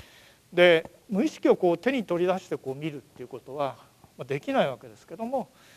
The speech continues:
それがこうエルエルエムとのこう対話を通して、例えばですね、研究できたら、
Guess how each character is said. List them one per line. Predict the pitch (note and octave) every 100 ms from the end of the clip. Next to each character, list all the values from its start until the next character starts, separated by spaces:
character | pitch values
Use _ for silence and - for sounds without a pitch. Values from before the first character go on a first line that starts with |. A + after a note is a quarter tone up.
| - _
そ | -
れ | A3
が | B3+ A#3+
こ | A#3
う | G3+
エ |
ル | G#3
エ | A#3+
ル | B3+
エ | C4+
ム | A#3+ F#3+ C#3+ C#3 - _ -
と | D4
の | C#4+ D#3+ -
こ | C#3+
う | C3+ - _
対 | - E3+
話 | F#3+ F#3+
を |
通 | F#3 F#3 E3
し |
て、 | C3+ A#2 B2+
例 | C4+
え |
ば | G3+
で | G#2+
す | -
ね、 | - _ _ _ - - - _
研 | - D#3 D3
究 | D3+
で | C#3
き | B2+
た | -
ら、 | F#3 G3